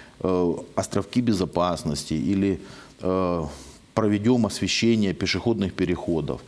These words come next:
на каждую ситуацию есть отговорка. Д Б Н не позволяет, технические условия не разработаны, а это не годится, а так мы не можем. То есть каждый раз ищется причина, поэтому паровоз этот надо толкать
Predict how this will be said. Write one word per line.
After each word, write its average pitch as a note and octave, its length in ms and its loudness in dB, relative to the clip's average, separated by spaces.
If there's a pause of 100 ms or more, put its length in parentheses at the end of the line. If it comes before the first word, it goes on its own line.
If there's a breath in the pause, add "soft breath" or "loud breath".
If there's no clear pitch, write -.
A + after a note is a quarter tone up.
(360 loud breath)
на A2+ 120 0
каждую G2 460 0
ситуацию A#2+ 520 0
есть G#2+ 160 0
отговорка. D#2+ 560 -4 (460 loud breath)
Д A2 120 2
Б A2+ 220 4
Н G2 120 2
не F2+ 80 0
позволяет, B2 760 0
технические F#2 580 -2
условия F2 340 2
не F2 100 0
разработаны, G2+ 800 0
а F2 120 2
это F2+ 180 -2
не F2 120 0
годится, G2 560 0
а E2+ 40 2
так F#2 220 -4
мы E2+ 100 -2
не F2+ 120 0
можем. A#2+ 380 2
То F2+ 100 -2
есть E2 100 -6
каждый G#2 280 0
раз A#2 200 0
ищется G2+ 320 -4
причина, C3 500 0 (400 loud breath)
поэтому G#2+ 320 2
паровоз A2+ 480 4
этот F#2+ 240 0
надо F#2+ 240 0
толкать G2 540 -2